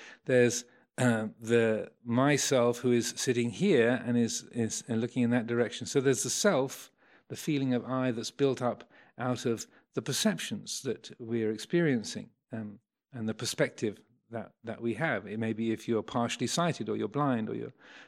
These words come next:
you're hard of hearing or deaf, then you're experiencing a, a different configuration. If English is not your first language, then maybe there's a few of the words I'm using that you're struggling with and couldn't,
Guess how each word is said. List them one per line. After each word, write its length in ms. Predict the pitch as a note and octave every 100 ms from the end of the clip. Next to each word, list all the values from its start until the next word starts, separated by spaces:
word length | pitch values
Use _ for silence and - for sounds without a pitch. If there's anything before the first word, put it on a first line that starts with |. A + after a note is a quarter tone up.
| _
you're 220 | B2 A2+
hard 260 | G2+ A#2+ A#2
of 100 | G#2+
hearing 400 | D#3+ D#3+ B2+ A2
or 100 | A2
deaf, 460 | C#3 B2+ G#2 - - - _ - _
then 320 | A#2+ A#2+ A#2+ A2+ _ - -
you're 200 | B2+ B2
experiencing 580 | - C#3 B2+ B2 C3+
a, 280 | A#2+ A#2+ G#2+ -
a 240 | A2+ G#2
different 340 | A2+ A#2+ - A#2
configuration. 840 | C3 A#2 C#3 C#3+ D#3 D#3 - F#2+ -
If 300 | A2 - - -
English 380 | B2+ C3 A#2
is 120 | B2+ A2
not 140 | A#2+
your 160 | A#2 A#2
first 340 | - A#2 -
language, 520 | C#3+ F#3+ C3+ G2 -
then 240 | A#2+ G#2+ - - - -
maybe 220 | A#2+ A#2
there's 180 | A#2 A2
a 60 | G#2+
few 300 | - B2 A#2
of 220 | A2+ G#2
the 100 | A2
words 360 | A#2 A2+ A2 -
I'm 160 | A2+ A#2
using 320 | A#2+ G#2+ A2+
that 140 | G#2 - _
you're 260 | B2 A2+ A2
struggling 440 | - F3 F#3 B2
with 200 | A2 F#2+
and 160 | G2 F#2
couldn't, 260 | - A#2+